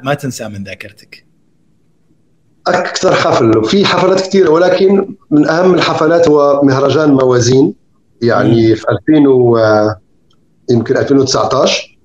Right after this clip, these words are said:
Speaker 2: عملت شو، آه، عالمي في الرباط مع ج-، ولاد بلادي، يعني الجمهور المغربي وال-،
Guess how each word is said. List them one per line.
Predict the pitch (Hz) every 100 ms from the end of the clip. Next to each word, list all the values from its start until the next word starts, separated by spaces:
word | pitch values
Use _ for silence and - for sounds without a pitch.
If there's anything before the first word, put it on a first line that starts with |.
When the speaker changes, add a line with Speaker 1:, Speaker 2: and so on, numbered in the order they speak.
| -
Speaker 2:
عملت | 107 123 127 127 - 113 104
شو، | 98 143 127 127 107
آه، | 104 101 95 - 92 110
عالمي | 123 123 117
في | 113
الرباط | 117 107 107 135 - - _ - - - _
مع | 101 117 117 110 -
ج-، | 123 - - _ -
ولاد | 339 220
بلادي، | 123 147 - 113
يعني | 104 98
الجمهور | 107 101 127 113 127 120 104 98
المغربي | 98 127 110 113 107 107 113
وال-، | 92 85